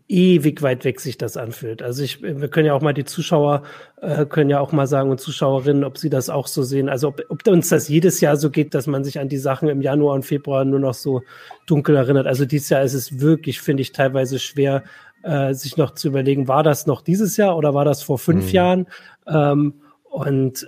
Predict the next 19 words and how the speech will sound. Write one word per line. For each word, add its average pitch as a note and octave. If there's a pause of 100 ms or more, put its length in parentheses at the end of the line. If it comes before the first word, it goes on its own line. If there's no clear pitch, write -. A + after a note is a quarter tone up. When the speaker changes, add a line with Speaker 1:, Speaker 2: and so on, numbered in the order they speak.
Speaker 1:
ähm, C3+
dass C3+
das C#3
einfach C3+
so D3+
dieses C3
Zeitgefühl C#3+
so, B2 (460)
äh, D#3+
ein B2+
bisschen, B2 (340)
ähm, B2 (800)
z-, -
äh, D3
ja, C3
k-, -
kaputt F3+
gemacht A#2+
hat. A2+